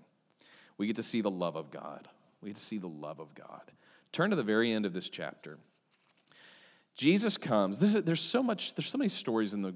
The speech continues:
in the Gospels that give you a sense that Jesus is such a tender, compassionate person. Right, sometimes in, uh, I think The Chosen did a pretty good job of this, but in a lot of the old ways that Jesus is portrayed, he's kind of a stoic distance, you know, speaking in parables,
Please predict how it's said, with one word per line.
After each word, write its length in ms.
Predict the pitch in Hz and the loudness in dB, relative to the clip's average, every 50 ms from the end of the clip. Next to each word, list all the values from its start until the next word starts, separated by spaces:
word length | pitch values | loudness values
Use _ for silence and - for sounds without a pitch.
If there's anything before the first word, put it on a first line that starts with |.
| - - | -8 -10
in 100 | 123 104 | -6 -6
the 80 | 98 | -2
Gospels 500 | 90 98 92 92 - - 101 98 95 90 | 0 0 0 -2 -4 -4 -6 -6 -6 -4
that 240 | 95 101 92 - 104 | -4 -4 -4 -4 -4
give 140 | 113 113 117 | -4 -2 0
you 120 | 117 110 | 0 0
a 40 | 101 | 0
sense 440 | - - - 107 101 98 95 - - - | -2 -4 -4 -4 -4 -4 -4 -8 -10 -8
that 120 | 101 95 - | -8 -8 -8
Jesus 540 | - - - 131 170 185 180 180 170 - 131 | -8 -6 -4 -2 0 0 0 -2 -4 -4 -6
is 60 | 113 | -6
such 600 | - - - - - 135 156 156 - - - - _ _ _ - _ _ _ _ _ | -4 -4 -4 -2 -2 -2 -2 -2 -4 -6 -8 -8 _ _ _ -20 _ _ _ _ _
a 80 | - - - _ _ | -16 -16 -16 _ _
tender, 720 | - - - - 123 110 110 107 107 104 101 101 98 98 - - - _ _ | -6 -6 -4 -4 -4 -2 0 0 0 2 2 2 0 -2 -4 -14 -20 _ _
compassionate 880 | - - - 92 - - - - 87 87 85 - - 87 85 82 82 - _ _ _ _ _ _ | -16 -12 -12 -12 -10 -10 -8 -6 -6 -6 -6 -8 -8 -8 -8 -8 -10 -12 _ _ _ _ _ _
person. 360 | - - 67 - - - - - - _ _ _ _ _ _ _ _ _ _ _ _ - - _ | -20 -18 -16 -14 -14 -14 -16 -18 -20 _ _ _ _ _ _ _ _ _ _ _ _ -20 -20 _
Right, 120 | _ - - | _ -8 -4
sometimes 360 | - 233 208 240 226 208 170 | -4 0 4 4 4 4 4
in, 140 | 175 151 143 - - - | 2 0 0 -2 -2 0
uh, 120 | 147 143 131 - 165 143 117 | 0 0 0 -2 -2 2 2
I 60 | 156 | 2
think 160 | 180 285 214 | 2 2 -2
The 60 | 160 | -2
Chosen 340 | 135 - 156 151 143 135 120 | 0 2 2 2 2 2 2
did 100 | 117 117 | 2 2
a 40 | 110 | 2
pretty 220 | - - 135 131 | 2 -2 -2 2
good 120 | 110 107 92 | 2 0 0
job 260 | 87 98 92 92 92 | 2 4 4 4 4
of 120 | 92 87 | 2 -2
this, 140 | 87 87 - | -4 -4 -4
but 120 | - 123 131 | -4 -4 0
in 80 | 143 | 2
a 40 | 147 | 2
lot 200 | 156 180 214 240 | 4 4 4 4
of 60 | 196 | 4
the 60 | 143 | 4
old 200 | 117 117 127 127 | 6 6 4 4
ways 240 | 120 117 113 113 104 | 6 4 4 4 4
that 80 | 104 95 | 2 -2
Jesus 300 | 90 110 117 107 - - | -2 -4 -4 -4 -4 -6
is 100 | 98 - | -8 -8
portrayed, 480 | - - 98 87 - - 98 98 95 | -6 -8 -8 -8 -4 0 0 0 2
he's 140 | 95 107 104 | 0 -2 -4
kind 200 | - - - 180 | -4 -4 -2 -2
of 100 | 208 196 | -2 0
a 40 | 123 | -2
stoic 800 | - - - - - - 113 104 110 110 104 92 - - - - | -4 -2 -4 -6 -2 0 2 2 4 4 2 0 -2 -10 -18 -6
distance, 600 | - 98 - - - 110 95 92 90 - - - | -4 -4 -4 -4 -4 -4 -4 -4 -4 -6 -8 -8
you 40 | 104 | -6
know, 60 | 95 | -6
speaking 400 | 92 - - - 117 110 - 107 | -6 -6 -6 -8 -8 -8 -6 -6
in 140 | 98 92 92 | -6 -6 -6
parables, 840 | - - 90 90 90 87 82 90 85 82 85 82 - - - - | -6 -4 -4 -2 -2 -2 -4 -6 -6 -6 -6 -8 -8 -10 -12 -12